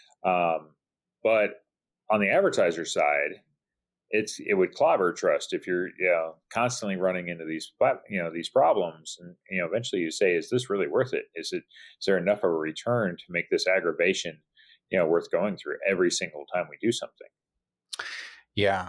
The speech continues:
Speaker 2: Well, it actually does affect the regular public as well, because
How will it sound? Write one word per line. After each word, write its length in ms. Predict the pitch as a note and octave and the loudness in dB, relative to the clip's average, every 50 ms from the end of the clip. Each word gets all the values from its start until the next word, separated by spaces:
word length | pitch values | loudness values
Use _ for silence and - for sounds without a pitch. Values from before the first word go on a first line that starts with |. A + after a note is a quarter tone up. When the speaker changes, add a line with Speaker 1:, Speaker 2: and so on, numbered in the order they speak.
| - - | -10 -4
Speaker 2:
Well, 360 | C#3+ D3 D#3 D#3 D3+ C#3+ C3+ - - | 0 2 4 4 4 4 2 0 0
it 160 | D#3 D#3+ D#3 | 0 2 4
actually 400 | D#3+ G3 B3+ C4 - A#3 F3+ B2+ | 4 4 2 0 2 2 2 4
does 240 | G#2+ C#3+ F3+ E3+ C#3 | 4 4 2 2 0
affect 380 | G#2 - - G#2 G#2 G2+ - | -4 -2 0 0 0 0 -2
the 100 | - G#2 | -8 -4
regular 400 | G2+ G#2 G#2 G2 G2 G2+ F2 F#2 | -2 0 0 0 -2 -4 -6 -8
public 420 | - - G#2+ G2+ F#2+ F#2 F#2+ - - | -4 -2 -2 0 0 -2 -8 -8 -6
as 180 | F#2+ - - | -6 -6 -2
well, 280 | G#2 G#2+ A2+ A2 G2+ F#2 | 0 2 4 4 4 2
because 600 | D#2+ - F#2 - - A2 G2+ G2 F#2+ - - | 0 -6 -10 -2 2 2 2 2 2 -2 -4